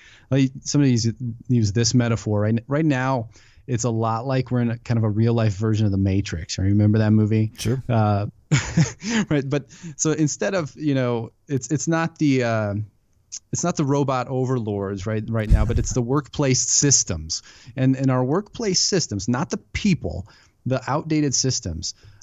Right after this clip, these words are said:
Speaker 1: are, are kind of these overlords, and we are the human batteries. The systems we have are designed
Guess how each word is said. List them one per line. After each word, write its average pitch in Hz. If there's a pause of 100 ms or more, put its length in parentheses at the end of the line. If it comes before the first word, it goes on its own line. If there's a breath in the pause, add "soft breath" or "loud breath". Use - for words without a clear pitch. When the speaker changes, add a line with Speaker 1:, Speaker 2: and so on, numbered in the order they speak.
Speaker 1:
are, 147
are 131
kind 160
of 147
these 127
overlords, 131
and 123
we 151
are 147
the 127
human 120
batteries. 87 (580 soft breath)
The 123
systems 180
we 156
have 87
are 110
designed 110